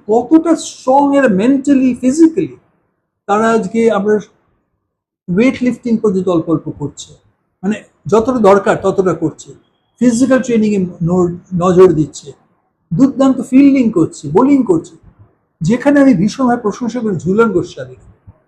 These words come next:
ঝুলন যখন বোলিং করতো, এত ভালো লাগতো দেখে যে একটা বাংলার মেয়ে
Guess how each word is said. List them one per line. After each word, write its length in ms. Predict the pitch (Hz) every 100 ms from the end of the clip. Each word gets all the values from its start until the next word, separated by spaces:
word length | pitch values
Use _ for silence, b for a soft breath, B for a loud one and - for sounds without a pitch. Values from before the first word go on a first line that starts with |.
| _ -
ঝুলন 440 | 135 196 226 247 247
যখন 200 | 247 180
বোলিং 340 | 160 220 226
করতো, 440 | 220 - - 160 170 _ _ _ _ _ _ _ -
এত 260 | 185 - 294 196 -
ভালো 200 | 180 247
লাগতো 280 | 269 269
দেখে 280 | 220 220 190
যে 80 | 180
একটা 200 | 175 226
বাংলার 560 | 147 135 156 185 202 170
মেয়ে 280 | 156 170